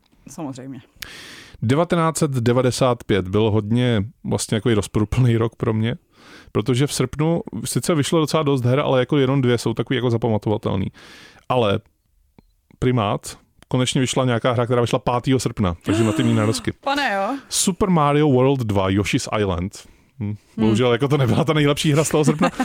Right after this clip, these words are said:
Speaker 2: Eh, Tekken vyšel, první Tekken vyšel.
Speaker 1: Tekkenů jsem tam taky měla hodně, ale rozhodla jsem se je nezařadit, protože většinou je předběhlo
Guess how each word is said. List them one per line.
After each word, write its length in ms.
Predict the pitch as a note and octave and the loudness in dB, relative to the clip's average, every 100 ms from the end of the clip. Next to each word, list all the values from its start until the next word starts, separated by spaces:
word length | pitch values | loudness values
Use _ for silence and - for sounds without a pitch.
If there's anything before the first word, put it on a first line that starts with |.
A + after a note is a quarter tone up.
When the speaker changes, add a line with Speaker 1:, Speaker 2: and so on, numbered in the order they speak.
| - B3+ - - | -4 -6 -8 -2
Speaker 2:
Eh, 120 | A2+ | -2
Tekken 400 | A#2 E3 - G#2 F#2 | 0 -2 0 0 0
vyšel, 320 | F#2+ G2+ F#2+ - | -2 -4 -4 -2
první 240 | B2 C#3+ | 0 0
Tekken 380 | B2+ A2+ B2+ D3 E3 | 0 -2 -2 -2 -4
vyšel. 240 | - A3 - | -4 0 2
Speaker 1:
Tekkenů 180 | D4+ D#4 | 2 0
jsem 180 | E4+ D#4 | 0 0
tam 140 | D#4 | 0
taky 220 | D4+ D4+ | -2 -2
měla 260 | C#4+ B3+ A#3+ | 0 0 0
hodně, 500 | A#3+ G#3+ B3 C4 D4 | -2 -2 -2 0 0
ale 440 | A#3 B3 B3 B3 G#3+ | 0 0 0 -2 -4
rozhodla 340 | G#3+ A#3 A3 | -4 -6 -6
jsem 200 | A#3 A#3 | -4 -6
se 540 | - A#3 A3 A3 A3 - | -4 -2 -2 -2 -4 -6
je 480 | G#3 G#3 G#3 G#3 F#3+ | -6 -2 0 -2 -4
nezařadit, 640 | F#3 F3+ G3 G3+ G3 G#3 G3 | -8 -6 -4 -6 -6 -8 -10
protože 300 | E3+ F#3 F#3+ | -14 -10 -8
většinou 360 | F3+ - F#3 | -10 -10 -8
je 100 | F#3 | -8
předběhlo 720 | F3+ - F3 F3 F3+ F#3 F3+ | -10 -12 -10 -8 -4 -2 -2